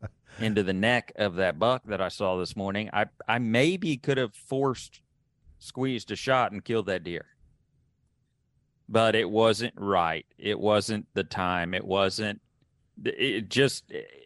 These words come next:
Speaker 2: I,
Speaker 1: Yes,
Speaker 2: I didn't
Speaker 1: but
Speaker 2: take the safety off because I knew that it wasn't going to happen that way right
Speaker 1: Well,
Speaker 2: now.
Speaker 1: Cody, though, yeah, I think it's a personal choice. I mean, that wasn't right for you at that time.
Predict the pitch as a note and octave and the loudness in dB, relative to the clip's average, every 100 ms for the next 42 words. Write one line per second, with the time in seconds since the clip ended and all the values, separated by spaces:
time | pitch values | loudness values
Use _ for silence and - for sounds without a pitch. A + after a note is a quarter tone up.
0 | - _ - G#2+ A2+ _ _ _ _ _ | -20 _ 0 0 0 _ _ _ _ _
1 | _ _ _ _ _ A#2+ C3+ G2+ A2+ D3 | _ _ _ _ _ 2 4 6 6 6
2 | D3+ C3+ - G#2+ - A#2+ - F#2 F2+ E2+ | 6 4 2 0 4 4 2 2 4 4
3 | - G2 E2 G2+ G2+ G2 A2+ A#2 G#2 G2 | 0 -4 0 2 2 2 4 4 4 0
4 | F2+ - G#2+ G2+ G#2+ G#2+ A#2+ G2+ G#2+ F#2 | -2 -4 -4 0 0 0 -6 -6 -4 -4
5 | F2+ - _ - G2 F#2+ - D#2+ D#2 C2+ | -8 -8 _ -12 -4 -2 -2 -4 -4 -4
6 | A1+ B1 - _ - - D#3 A2 C#2 - | -6 -10 -10 _ 0 4 4 4 -2 -8
7 | _ - E3 D#3+ C3+ B2 C3+ B2+ - D3 | _ 2 4 6 4 4 4 4 0 0
8 | D#3 D3+ E3+ F#3 D3 C3 B2+ - D3 C#3 | 2 2 2 2 0 0 -2 0 0 0
9 | - B2+ A2+ - D#3+ B2 D#2 - A#2 A#2+ | 0 0 0 0 0 0 -2 -2 2 4
10 | A#2 G#2+ - - B2 C#3+ F3 D3 C3+ A2 | 2 0 -6 -4 2 4 6 4 2 2
11 | B2+ B2+ B2 - _ _ C3+ A2 B2+ C3+ | 4 4 2 -6 _ _ 0 4 6 6
12 | A#2 G#2 G#2 - A2+ G#2+ - D3 F2+ A#1+ | 6 2 -2 0 0 0 -2 0 -2 -6